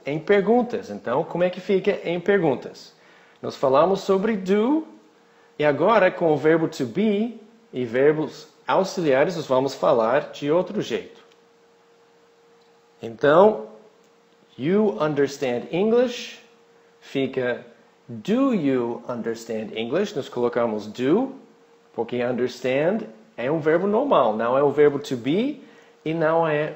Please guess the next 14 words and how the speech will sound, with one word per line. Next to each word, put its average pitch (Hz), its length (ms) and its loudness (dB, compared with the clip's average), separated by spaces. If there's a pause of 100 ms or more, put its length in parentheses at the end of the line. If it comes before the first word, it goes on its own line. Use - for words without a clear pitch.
(120)
um 160 180 -6
verbo 131 460 0
auxiliar. 160 800 -2 (840)
Are 160 520 6 (100)
é 135 100 0
o 143 80 4
verbo 143 300 2
to 233 140 -6
be, 208 480 -2 (260)
então 123 320 -2
cai 135 300 4
no 180 120 2
grupo 143 600 2 (220)
de 123 480 -6